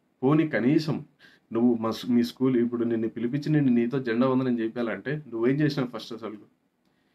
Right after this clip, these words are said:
ఈ వైఎస్ఆర్సీపీ గవర్నమెంట్లో ఇది ఇంకా ఎక్కువైపోయింది.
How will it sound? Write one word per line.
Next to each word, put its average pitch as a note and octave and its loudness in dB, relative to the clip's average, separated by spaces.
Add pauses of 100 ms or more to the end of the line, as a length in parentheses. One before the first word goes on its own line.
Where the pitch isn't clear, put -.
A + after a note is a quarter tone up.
(140)
ఈ D3 6
వైఎస్ఆర్సీపీ D3 2
గవర్నమెంట్లో B2 2
ఇది B2 0
ఇంకా C#3 2
ఎక్కువైపోయింది. B2 0